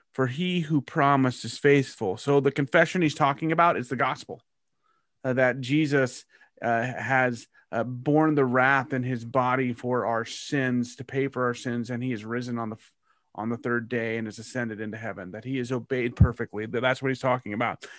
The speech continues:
And then he says, Let us hold fir-, uh, "Let's hold firmly to our confession." And then he says, "And let us consider how to encourage one another in love and good deeds, not abandoning our own meeting together,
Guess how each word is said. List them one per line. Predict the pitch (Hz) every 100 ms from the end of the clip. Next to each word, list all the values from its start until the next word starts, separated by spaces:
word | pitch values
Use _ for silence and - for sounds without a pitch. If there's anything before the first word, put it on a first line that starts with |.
| - -
And | 139 143
then | 180 190 180
he | 156
says, | 143 - 139 135 127 - 120 - _ _
Let | - 165
us | 156 135
hold | 170 170
fir-, | - 151 - 139
uh, | 143
"Let's | 151 143 170
hold | 170 175
firmly | - 175 175
to | 170
our | 165
confession." | 165 151 131 151
And | 147
then | 165 180
he |
says, | 165 156 139 131
"And | 135 139
let | 151 165
us | 156
consider | 165 143 - - 247 190 123 139 - _ _
how | 165 160
to | 160
encourage | 151 - 190 202 180 147
one | 135
another | 131 123 123 113 123 131 - _
in | - 143 143 160
love | 180 175 170 147 - _
and | 147 147
good | 147 147 143 127 _ _ 139 127
deeds, | 156 147 135 117 123
not | 151 185 180
abandoning | 180 170 156 147 139 139 123
our | 127
own | 131 160 165
meeting | 156 165 151
together, | 127 117 104 95 117 127